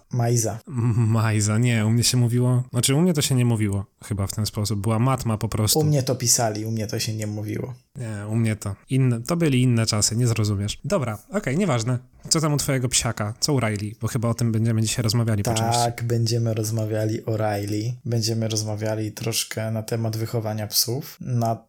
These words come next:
Speaker 1: temat tego, jak to jest duża odpowiedzialność i na temat tego, jak ja nie wiedziałem, jak to jest duża odpowiedzialność.
Speaker 2: Może ja ten odcinek powinienem nagrywać z Magdą,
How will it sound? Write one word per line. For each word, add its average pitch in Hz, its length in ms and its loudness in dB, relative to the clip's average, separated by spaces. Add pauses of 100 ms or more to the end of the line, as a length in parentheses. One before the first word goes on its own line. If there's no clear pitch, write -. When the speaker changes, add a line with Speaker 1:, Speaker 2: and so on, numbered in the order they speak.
Speaker 1:
temat 113 560 -4
tego, 117 360 -2
jak 110 200 -2
to - 100 -6
jest 113 140 0
duża 117 220 0
odpowiedzialność 113 1120 -2
i 131 100 2
na 113 120 0
temat 113 380 -4
tego, 123 280 -2
jak 117 500 -2
ja 127 500 0 (120)
nie 131 160 2
wiedziałem, 117 520 4
jak 120 140 0
to 123 100 0
jest 117 100 0
duża 117 200 2
odpowiedzialność. 113 1000 -2 (120)
Speaker 2:
Może 131 200 4
ja 131 80 2
ten 127 140 2
odcinek 127 380 0
powinienem 120 440 2
nagrywać 117 480 2
z 107 100 2
Magdą, 117 440 0